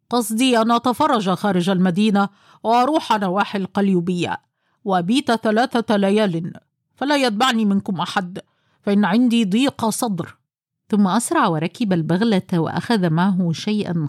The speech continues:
قليلا من الزاد وخرج من مصر واستقبل البر،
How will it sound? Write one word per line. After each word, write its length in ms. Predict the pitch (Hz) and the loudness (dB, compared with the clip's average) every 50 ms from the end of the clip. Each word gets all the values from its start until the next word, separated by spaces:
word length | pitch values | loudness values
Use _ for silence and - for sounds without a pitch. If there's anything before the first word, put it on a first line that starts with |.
| - - | -6 -6
قليلا 460 | - 214 214 208 214 214 208 185 175 | -4 -2 0 0 2 0 2 2 2
من 240 | 160 156 156 151 147 | 2 2 2 2 0
الزاد 540 | 143 143 143 156 208 214 214 180 185 190 208 _ _ _ _ _ _ _ _ - | 0 -2 -2 0 2 2 2 0 -2 -6 -6 _ _ _ _ _ _ _ _ -4
وخرج 560 | 214 202 202 - - 254 277 311 302 247 208 | 0 0 0 0 0 0 2 2 2 2 2
من 340 | 190 175 165 185 190 180 170 | 2 2 4 4 4 4 2
مصر 320 | 175 - - - - - - _ _ _ _ _ _ _ _ _ - | 2 0 -2 -4 -6 -10 -10 _ _ _ _ _ _ _ _ _ -10
واستقبل 600 | - 143 - - - 220 - - 214 190 190 185 | -8 -8 -8 -4 -6 -6 -2 0 0 2 2 2
البر، 460 | 180 175 165 180 226 240 - 185 175 | 2 2 2 2 0 0 0 -2 -4